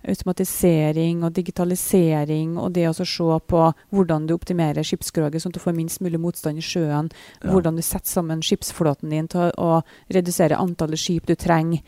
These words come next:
Speaker 1: eh, hvordan du gjør, eh, transporten av godset smartere, og hvordan du setter sammen som et helt transportsystem sammen med bane og sammen med vei og sammen med, med luftfarten.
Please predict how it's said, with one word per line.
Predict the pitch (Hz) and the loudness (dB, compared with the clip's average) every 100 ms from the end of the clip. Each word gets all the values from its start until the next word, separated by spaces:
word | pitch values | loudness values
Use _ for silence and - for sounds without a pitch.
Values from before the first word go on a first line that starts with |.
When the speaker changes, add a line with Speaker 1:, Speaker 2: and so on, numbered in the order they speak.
| - - _ | -14 -20 _
Speaker 1:
eh, | - 165 | 0 2
hvordan | 180 165 147 151 | 2 0 -2 0
du | |
gjør, | 160 160 160 165 | 0 2 0 0
eh, | 160 151 - - | 0 0 -2 -4
transporten | - 175 - 165 147 | -4 -6 -4 -6 -4
av | 151 | -4
godset | 165 - - 143 | -4 -6 -6 -6
smartere, | - 175 170 - 143 151 - - - _ | 0 2 2 2 0 0 -4 -16 -20 _
og | 185 | 0
hvordan | 185 165 | 2 2
du | 156 | -2
setter | 160 170 151 | -4 -4 -6
sammen | - - - 185 151 156 | -4 -2 0 0 0 -4
som | 180 | -4
et | 185 | 0
helt | 196 180 | 0 0
transportsystem | 185 175 - 185 - 156 - 165 170 | -4 -6 -8 -8 -4 -4 -2 -2 0
sammen | 208 165 147 156 | -2 0 -2 -2
med | 190 190 | 0 2
bane | 190 214 190 151 | 4 6 4 2
og | 165 | -2
sammen | 175 170 160 | -2 -2 2
med | 185 | 4
vei | 196 175 170 | 6 6 4
og | 170 | 2
sammen | 185 156 156 | 0 0 0
med, | 175 180 175 185 | 2 2 2 2
med | 175 | 2
luftfarten. | 175 - - 151 170 | 2 0 -6 -4 -4